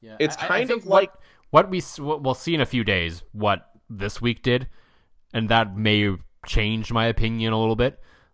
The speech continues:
Speaker 1: Like, if the division final numbers come out and they end up being pretty solid, and they're kind of historically in line with what we've seen, then yeah, I think, okay, yeah, it'll probably reach the three mil mark.
Speaker 2: Yeah, but I just, I think your halftime show killed your casual viewer.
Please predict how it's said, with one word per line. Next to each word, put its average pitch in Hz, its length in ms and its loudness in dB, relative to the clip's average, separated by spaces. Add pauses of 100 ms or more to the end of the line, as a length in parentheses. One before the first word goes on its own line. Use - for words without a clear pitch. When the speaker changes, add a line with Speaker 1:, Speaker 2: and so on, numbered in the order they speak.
Speaker 1:
Like, 113 180 2
if 113 100 -2
the 120 100 4
division 127 400 0
final 113 240 6
numbers 110 280 -2
come 107 200 -2
out 107 100 0
and 98 80 -6
they 95 60 -2
end 98 120 -4
up 95 120 -4
being 98 160 -6
pretty 101 180 -6
solid, 101 460 -6 (360)
and 101 100 -8
they're 104 60 -6
kind 110 220 0
of 98 60 -4
historically 107 540 -4
in 98 120 -4
line 95 240 -2
with 95 120 -6
what 95 160 -4
we've 98 140 -8
seen, 110 380 -8 (880)
then 143 180 2
yeah, 131 200 6
I 127 60 4
think, 143 180 -2
okay, 123 320 0
yeah, 107 280 0
it'll 127 160 -6
probably 110 280 2
reach 92 240 -10
the 90 80 -10
three 85 220 -8
mil 78 160 -10
mark. 76 300 -10 (680)
Speaker 2:
Yeah, 190 440 0
but 175 140 -2
I 175 80 -2
just, 160 200 -14
I 147 100 0
think 170 380 -10 (520)
your 127 160 -10
halftime 143 440 -6
show 127 240 -8
killed 131 300 -10
your 127 60 -18
casual 104 420 -6
viewer. 90 580 -8